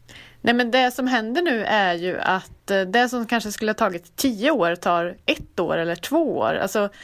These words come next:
eh, förändringen mot, eh, en, eh, liksom, att, att man handlar mer på nätet än i butik och att butikerna, eh, ja, förändras, eller sättet man handlar förändras, går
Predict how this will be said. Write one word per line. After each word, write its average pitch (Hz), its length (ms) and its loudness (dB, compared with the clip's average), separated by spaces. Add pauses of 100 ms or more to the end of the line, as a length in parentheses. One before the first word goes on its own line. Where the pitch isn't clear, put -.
(320)
eh, 208 260 4
förändringen 220 840 0
mot, 180 460 -2
eh, 185 340 4
en, 185 240 -2
eh, 175 220 2
liksom, 170 440 -4
att, - 220 -2
att - 240 -2
man 180 240 -2
handlar 180 280 0
mer 180 280 0
på 202 140 -4
nätet 185 380 0
än 185 120 -2
i 180 40 -2
butik 196 600 -4
och 180 200 -2
att 180 180 -2
butikerna, 185 800 -2 (640)
eh, 196 320 2
ja, 240 280 2 (640)
förändras, 240 720 0
eller 254 120 2
sättet 240 320 -2
man 233 120 0
handlar 226 320 0
förändras, 220 560 0
går 202 420 0